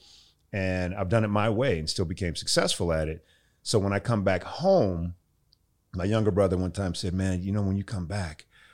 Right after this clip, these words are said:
there's a couple of people were like, 'Man, Randy's kinda,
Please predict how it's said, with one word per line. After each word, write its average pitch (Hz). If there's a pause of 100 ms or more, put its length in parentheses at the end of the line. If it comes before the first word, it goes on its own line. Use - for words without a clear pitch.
(320)
there's 110
a -
couple 120
of 87
people 120
were 95
like, 92
'Man, 104
Randy's 101
kinda, 78